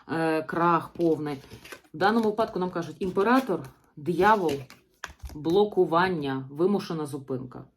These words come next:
Його зупиняють, його намагаються зупинити. Не хочу, щоб ніхто розслаблявся, але карти кажуть, що його ось всіми силами, даже,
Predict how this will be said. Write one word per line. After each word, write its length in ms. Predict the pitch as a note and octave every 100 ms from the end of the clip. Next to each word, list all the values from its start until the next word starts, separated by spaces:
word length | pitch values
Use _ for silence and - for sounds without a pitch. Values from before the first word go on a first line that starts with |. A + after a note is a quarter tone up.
| _ _ _ _ _ _ _ _ -
Його 240 | E3 F#3
зупиняють, 680 | F#3+ F#3 F3+ E3 C#3 C3+ -
його 180 | D#3 F3+
намагаються 460 | F3 D3 D#3 C#3+ C#3
зупинити. 520 | B2+ C#3 C3 - - _ _ _ _ _ - - _ _ _ _ _ _
Не 80 | A#3
хочу, 260 | C4+ E4+ G3
щоб 180 | G#3+ F#3
ніхто 240 | G#3 F#3
розслаблявся, 760 | D#3+ - E3+ A#3 C4+ - C3+ C3+
але 180 | D3+
карти 300 | D#3 B3 A#3+
кажуть, 380 | G#3 F3 F#3+ E3+
що 340 | - - D#3 D3
його 440 | C#3+ D#3 G#3+ A3
ось 320 | C#3 C3+ -
всіми 500 | - - G#3 A#3+ G#3+ G#3 - _ _ _ - - - - _ _
силами, 600 | - F#3 G3+ F3 D#3 C#3+
даже, 460 | D3 E3 E3+ D#3+